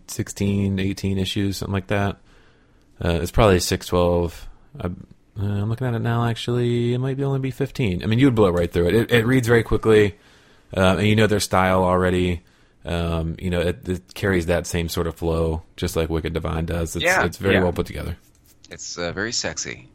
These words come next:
Speaker 1: Yeah, of course.
Speaker 2: Psycho-,
Speaker 1: That's their, <laughs>
Speaker 2: psychosexual.
Speaker 1: that's, that's their M O.
Speaker 2: Psychosexual. You know what, though? I definitely, uh, for sure got the Young Avengers edition. That was the first, uh, appearance of Kate Bishop that I keep waiting on to be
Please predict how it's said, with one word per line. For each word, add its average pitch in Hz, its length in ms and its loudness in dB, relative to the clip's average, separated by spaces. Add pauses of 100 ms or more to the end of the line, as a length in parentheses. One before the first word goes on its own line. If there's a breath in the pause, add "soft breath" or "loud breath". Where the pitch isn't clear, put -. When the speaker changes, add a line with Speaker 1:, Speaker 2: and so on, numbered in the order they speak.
Speaker 1:
Yeah, 98 180 -6
of - 140 -12
course. 107 460 -2
Speaker 2:
Psycho-, 104 320 0
Speaker 1:
That's - 20 -4
their, 95 260 6
<laughs> - 0 -
Speaker 2:
psychosexual. 104 680 6
Speaker 1:
that's, 95 160 -2
that's 123 200 2
their 113 140 6
M 98 160 4
O. 104 220 2 (400 soft breath)
Speaker 2:
Psychosexual. 98 1080 -4
You 123 100 -2
know 156 60 2
what, 190 100 0
though? 190 100 4
I 139 100 4
definitely, 151 760 -2
uh, 92 220 -4
for 92 180 -10
sure 98 440 -4
got 90 360 -2
the 90 100 -8
Young 87 280 -4
Avengers 82 580 -8 (140)
edition. 82 520 -2
That 80 120 -2
was 80 120 -8
the 85 100 -8
first, 110 280 -2
uh, 73 360 0
appearance 90 320 -4
of 80 80 -10
Kate - 260 -6
Bishop - 320 -4
that - 80 -2
I 92 100 0
keep 160 400 -8
waiting 113 340 0
on 85 200 -8
to 85 60 -16
be 82 400 -12